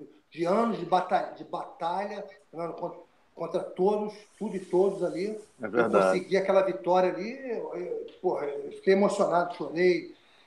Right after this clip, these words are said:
Speaker 1: e, mas um choro de, de felicidade, né?
Speaker 2: Lógico,
Speaker 1: De alegria,
Speaker 2: lógico.
Speaker 1: de vitória, consegui aquilo.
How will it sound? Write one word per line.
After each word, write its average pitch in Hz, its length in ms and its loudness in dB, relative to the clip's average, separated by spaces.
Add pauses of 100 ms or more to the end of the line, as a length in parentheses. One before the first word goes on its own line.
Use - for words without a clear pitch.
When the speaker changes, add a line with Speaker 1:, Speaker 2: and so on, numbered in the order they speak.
Speaker 1:
e, 143 380 -12
mas - 240 0
um 175 140 0
choro 214 340 8
de, 196 220 0
de 175 120 0
felicidade, 170 840 4
né? - 100 -14
Speaker 2:
Lógico, 117 600 12
Speaker 1:
De 175 80 2
alegria, 175 440 4
Speaker 2:
lógico. - 40 -2
Speaker 1:
de 170 80 -8
vitória, 185 600 4
consegui 180 540 -8
aquilo. 180 500 -8